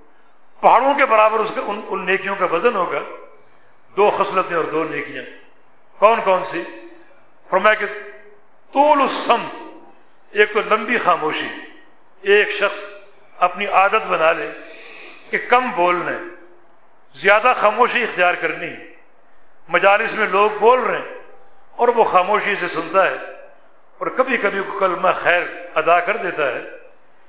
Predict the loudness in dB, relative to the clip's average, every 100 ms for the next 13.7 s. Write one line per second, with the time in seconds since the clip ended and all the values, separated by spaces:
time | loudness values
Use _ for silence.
0 | -20 -20 -20 -20 -6 2 4 4 2 2
1 | -2 -4 -10 -12 0 2 4 2 2 0
2 | 2 2 2 2 2 2 0 -2 -14 -18
3 | -20 -20 -20 -18 2 6 6 6 2 2
4 | 0 -2 -4 -14 -18 -20 -20 -20 -20 -20
5 | -20 -20 -20 -2 0 4 4 4 0 -2
6 | -6 -8 0 4 4 2 0 -2 -4 -6
7 | -12 -16 -18 -16 -18 -18 -4 -2 4 4
8 | 6 2 -2 0 0 -2 -14 -10 -4 -2
9 | 0 0 0 0 -2 0 0 0 -2 -2
10 | -2 -2 -4 -6 -4 -2 -2 -4 -12 -18
11 | -20 -2 0 2 2 0 0 0 -2 -4
12 | -10 -14 -20 -20 -18 2 2 6 4 4
13 | 2 2 2 -2 -4 -14